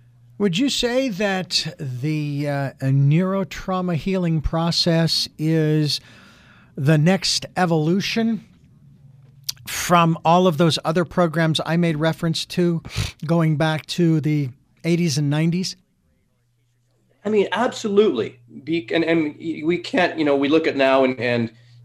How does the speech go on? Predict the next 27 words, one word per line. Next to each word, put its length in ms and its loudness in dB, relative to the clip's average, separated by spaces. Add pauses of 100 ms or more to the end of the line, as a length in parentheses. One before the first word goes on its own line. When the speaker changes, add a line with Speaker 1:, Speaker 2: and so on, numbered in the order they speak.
(720)
Speaker 2:
some 240 -8
stuff 400 4
that 220 -6 (480)
happened 480 -2
wasn't 260 -4
nice 400 -4
or 60 -4
wasn't 320 -6
good 120 -6
and 120 -6
they 60 -8
didn't 220 -12
get 120 -12
the 80 -10
roles, 340 -6
results 380 -10
that 100 -20
they 120 -12
wanted. 440 -6 (440)
But 360 -2
it 100 0
is 220 2
all 320 0
steps 460 -6
in 60 -8
the 120 -6
evolution. 640 -12